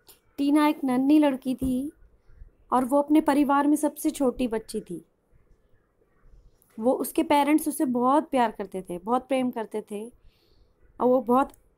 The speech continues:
अच्छी लड़की थी। टीना अपनी लाइफ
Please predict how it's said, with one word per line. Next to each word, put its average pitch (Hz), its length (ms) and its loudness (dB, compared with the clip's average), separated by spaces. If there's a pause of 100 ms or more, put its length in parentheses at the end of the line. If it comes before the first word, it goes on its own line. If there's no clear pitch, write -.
(260)
अच्छी 233 320 0
लड़की 240 360 0
थी। 196 320 -12 (720)
टीना 294 320 4
अपनी 285 220 -2
लाइफ 262 300 0